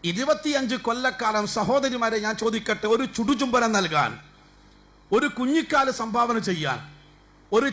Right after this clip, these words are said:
ചേർത്ത് പിടിക്കാൻ സാധിക്കാത്ത ഈ ജീവച്ചവത്തെ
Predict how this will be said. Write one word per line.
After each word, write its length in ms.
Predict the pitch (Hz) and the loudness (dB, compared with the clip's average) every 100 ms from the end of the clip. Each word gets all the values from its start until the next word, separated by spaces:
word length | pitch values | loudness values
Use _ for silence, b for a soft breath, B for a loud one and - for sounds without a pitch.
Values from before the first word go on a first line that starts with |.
| - | -2
ചേർത്ത് 420 | 240 285 302 - | 4 4 4 -2
പിടിക്കാൻ 500 | 269 247 208 240 226 | -2 -2 -2 -2 -4
സാധിക്കാത്ത 680 | 196 202 220 220 220 202 202 | -2 -2 -2 -4 -4 -4 -4
ഈ 60 | |
ജീവച്ചവത്തെ 920 | 180 165 233 247 - 202 170 151 123 | -4 -2 0 0 0 -2 -2 -4 -6